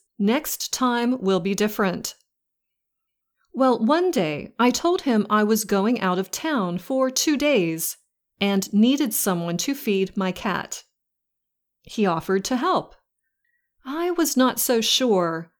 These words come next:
but he promised that he would take care of my cat, Meepers. I believed him and left my cat in his care.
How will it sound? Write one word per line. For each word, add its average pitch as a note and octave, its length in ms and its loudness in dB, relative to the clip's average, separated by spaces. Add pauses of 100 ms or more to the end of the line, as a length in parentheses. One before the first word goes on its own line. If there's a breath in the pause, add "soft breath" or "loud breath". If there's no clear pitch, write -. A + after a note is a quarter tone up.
(280)
but B3 280 0
he C4+ 120 0
promised B3+ 760 -2
that F3+ 260 -2
he G3+ 160 -2
would C4+ 220 -4
take A3 260 -2
care A3 300 -2
of G3 200 -2
my G#3 220 0
cat, F3 420 -4
Meepers. F#3+ 760 0 (880)
I F3+ 160 0
believed C4 500 2
him F3 460 -2 (320)
and B3+ 340 4
left A3 480 -2
my F4 160 -2
cat F#3 460 -4
in G3 160 0
his G3+ 280 0
care. E3+ 640 -4